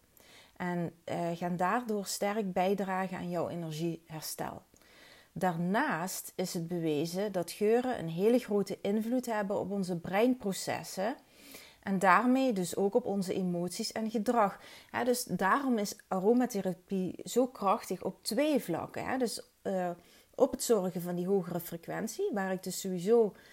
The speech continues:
heel erg mee werk, ook met de kwantumfysica. Maar dus ook, eh, eh, als, ehm,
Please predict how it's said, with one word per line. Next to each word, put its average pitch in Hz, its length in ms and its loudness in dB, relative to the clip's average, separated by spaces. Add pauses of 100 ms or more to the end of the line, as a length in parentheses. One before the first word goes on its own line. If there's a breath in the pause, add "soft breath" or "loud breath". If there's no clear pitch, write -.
(380 loud breath)
heel 220 160 6
erg 180 200 -2
mee 185 160 0
werk, 180 320 0
ook 180 100 -4
met 180 180 -6
de 165 80 -4
kwantumfysica. 262 960 -2 (400 loud breath)
Maar 202 320 -4
dus 190 320 -4
ook, 247 440 2 (140)
eh, 185 580 -4
eh, - 80 -10 (400)
als, - 380 -8 (140)
ehm, 170 580 -6